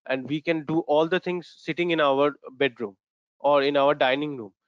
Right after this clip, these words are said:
We just only need to wear a head held device and, uh, just slit, uh, slide, uh, slide in our f-, uh, phone, and we are good to go.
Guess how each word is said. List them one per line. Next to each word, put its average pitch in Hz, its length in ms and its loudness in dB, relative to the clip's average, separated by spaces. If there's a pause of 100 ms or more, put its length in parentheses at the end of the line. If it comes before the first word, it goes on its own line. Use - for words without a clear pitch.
(220)
We 143 120 -6
just 151 260 -4
only 151 300 0
need 147 320 -6
to 151 140 -2
wear 131 260 4
a 147 180 0
head 127 200 -2
held 151 180 -2
device 139 460 2 (400)
and, 131 300 -2 (100)
uh, 120 340 -12 (160)
just - 440 -8
slit, 160 280 -2 (100)
uh, 123 260 2
slide, 131 340 -2
uh, 120 400 2
slide 143 280 -2
in 160 160 -2
our 147 180 2
f-, - 320 -12
uh, 113 260 -2
phone, 160 360 -2 (380)
and 135 180 -6
we 151 220 -6
are 147 200 2
good 131 240 -4
to 131 100 0
go. 104 200 -8